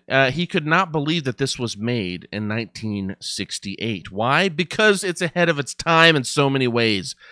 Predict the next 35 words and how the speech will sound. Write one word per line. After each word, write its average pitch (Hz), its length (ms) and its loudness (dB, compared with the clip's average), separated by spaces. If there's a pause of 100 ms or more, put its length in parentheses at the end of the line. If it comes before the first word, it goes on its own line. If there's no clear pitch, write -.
(120)
That's 165 260 4
why. 120 400 2 (300)
And 131 160 0
what, 196 260 6 (140)
you 160 140 0
know, 160 160 6
uh, 151 520 2
uh, 92 380 -6 (500)
with 180 220 2
a 180 160 6
comparable 196 440 0
budget 143 340 2
to 113 60 -6
Star 135 260 4
Wars, 101 240 -2
again, 170 200 2
I 170 120 4
understand 180 340 0
there's 127 140 -4
nearly 135 260 2
a 101 60 0
decade 101 560 -2 (120)
difference, - 440 -6
but - 420 -2 (380)
with 135 200 0
a, 135 440 4
a, 139 360 2
a 139 40 2
budget 170 340 2
comparable 165 460 0
to 107 80 -2
Star 170 340 0
Wars, 104 560 -2 (320)
you 123 120 -4
know, 92 340 -2